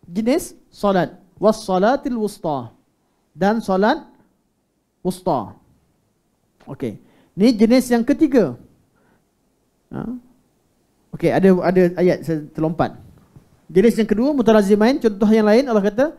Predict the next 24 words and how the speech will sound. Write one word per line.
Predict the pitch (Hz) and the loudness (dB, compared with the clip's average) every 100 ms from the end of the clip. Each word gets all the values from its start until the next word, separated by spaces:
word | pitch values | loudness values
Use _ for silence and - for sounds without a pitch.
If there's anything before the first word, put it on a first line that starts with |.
| _ _ _ _ | _ _ _ _
"Wa | 165 185 190 | -2 0 0
ati'u | 311 330 | 0 -2
Allah | 233 233 226 302 254 | -2 0 2 0 -2
wa | 220 233 | -6 -6
ati'ur | 226 277 | -4 -6
Rasul." | 262 269 285 180 135 - | -2 -4 -2 -4 -6 -4
Taatlah | 202 247 277 233 | -4 -2 -2 0
pada | 240 233 220 | 0 -2 -2
Allah | 214 240 339 - _ | -2 -2 -2 -4 _
dan | 170 165 208 214 | -8 -2 -2 0
taatlah | 226 226 285 302 220 | -2 -2 0 -2 2
pada | 277 277 | 0 -2
Rasulullah. | 285 370 320 226 - _ _ _ _ _ _ _ _ _ | -6 -6 -4 -6 -8 _ _ _ _ _ _ _ _ _
Taat | 247 311 302 | -2 -2 -2
pada | 320 285 | 0 0
Allah | 285 269 | 2 0
dengan | 277 | 0
Rasulullah | 269 254 196 | -4 -2 -2
sama | 247 302 | -2 -2
ke | 339 254 | -6 -2
tak | |
sama? | 247 214 285 - _ _ _ _ _ _ _ _ _ _ | -2 0 -4 -8 _ _ _ _ _ _ _ _ _ _
Sama | - 269 339 339 | -4 -4 -2 -4
aja. | 330 151 | -6 -6